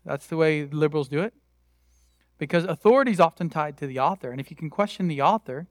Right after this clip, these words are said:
which is why people go after Paul in the New Testament, if you can question Paul and say he didn't write First and Second Timothy, then you don't have to obey things in there like, "I forbid a woman to teach or have authority over a man."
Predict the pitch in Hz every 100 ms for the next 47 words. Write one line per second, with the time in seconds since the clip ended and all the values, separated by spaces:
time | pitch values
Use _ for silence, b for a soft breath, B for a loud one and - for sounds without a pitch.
0 | _ 143 151 160 160 165 151 156 160 -
1 | 135 - 151 170 170 143 127 135 165 135
2 | - 139 131 _ _ _ _ _ - 151
3 | 180 175 147 285 320 - 165 - 240 220
4 | 160 165 _ _ _ - 147 - 240 233
5 | 185 214 247 208 185 196 170 - 185 185
6 | - 170 165 - 135 190 202 175 139 131
7 | 139 _ _ _ 226 233 254 233 233 220
8 | - 175 160 214 247 190 165 143 240 202
9 | 131 127 135 135 - _ _ - 143 151
10 | 143 147 135 139 147 131 - 143 143 139
11 | 131 120 135 131 131 131 123 120 135 151